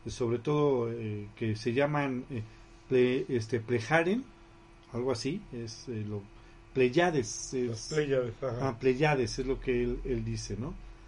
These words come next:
Speaker 1: Eh, describiéndoles como una especie de alige-, eh, alienígenas nórdicos humanoides,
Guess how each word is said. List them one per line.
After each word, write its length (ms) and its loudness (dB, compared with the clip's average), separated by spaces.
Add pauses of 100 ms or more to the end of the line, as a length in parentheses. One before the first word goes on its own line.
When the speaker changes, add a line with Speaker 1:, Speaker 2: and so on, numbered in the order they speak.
(380)
Speaker 1:
Eh, 240 8
describiéndoles 680 6
como 220 0
una 140 2
especie 520 0
de 180 6
alige-, 480 0
eh, 340 0
alienígenas 840 0 (320)
nórdicos 760 4
humanoides, 800 0